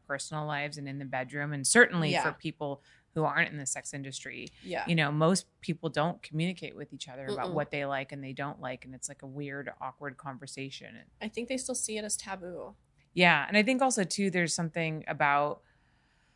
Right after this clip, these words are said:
Speaker 1: I don't know, that your partner should just know what you like.
Speaker 2: No.
Speaker 1: You know?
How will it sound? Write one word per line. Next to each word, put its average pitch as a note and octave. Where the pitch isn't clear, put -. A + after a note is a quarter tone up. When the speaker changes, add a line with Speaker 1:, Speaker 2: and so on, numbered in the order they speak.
Speaker 1:
I E3
don't F#3
know, E3+
that E3
your E3
partner F3
should D#3
just C#3+
know C#3
what F#3+
you B3
like. D4
Speaker 2:
No. A#3+
Speaker 1:
You G#3+
know? B3